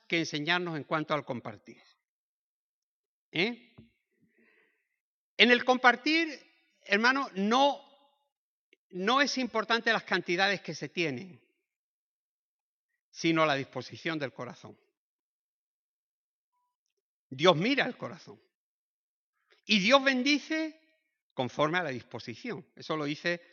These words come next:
el apóstol Pablo en segunda de Corintios capítulo nueve.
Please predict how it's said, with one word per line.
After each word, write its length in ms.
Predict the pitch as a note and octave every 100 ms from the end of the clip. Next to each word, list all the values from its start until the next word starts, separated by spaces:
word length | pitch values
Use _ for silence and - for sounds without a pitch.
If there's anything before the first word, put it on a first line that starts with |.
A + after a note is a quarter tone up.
| _ _ -
el 140 | C3+
apóstol 440 | B2+ D#3 - C#3+ C3+
Pablo 440 | F3+ G3+ G3 G3+
en 100 | C#3+
segunda 320 | B2+ C3+ D#3
de 60 | D#3
Corintios 340 | D#3+ D#3+ F3
capítulo 380 | - C3+ C#3 C#3
nueve. 380 | B2 B2+ F#2+ -